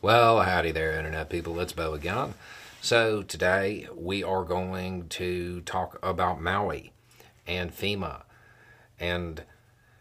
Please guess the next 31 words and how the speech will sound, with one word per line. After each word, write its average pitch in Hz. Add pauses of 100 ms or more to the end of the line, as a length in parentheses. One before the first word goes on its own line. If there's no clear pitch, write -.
(200)
some 110
things 127
that 110
have, 104
uh, 92 (180)
gone 110
out, 135 (280)
and 87
it's 87
become 92 (100)
a 87
talking 104
point, 131 (140)
and 87
it's 85
worth 101
going 107
over 101 (320)
because 87
some 90
of 87
the 101
information 85 (380)
is 82 (100)
less 87
than 85
accurate, 95 (300)
and 95
it's 98
something 107
that, 98